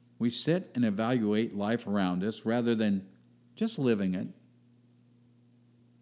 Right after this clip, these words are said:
We want to test the waters. Can I tell you,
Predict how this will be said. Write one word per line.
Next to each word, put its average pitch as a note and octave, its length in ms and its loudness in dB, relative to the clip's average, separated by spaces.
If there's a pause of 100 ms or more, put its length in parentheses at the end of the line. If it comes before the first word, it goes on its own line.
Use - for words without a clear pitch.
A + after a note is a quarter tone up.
(760)
We F#2+ 120 -4
want F#2 240 -2
to F#2 80 -8
test - 420 -4
the G2+ 80 0
waters. G2+ 680 -6 (1300)
Can F3 120 0
I F3+ 100 4
tell E3+ 200 2
you, D3 200 0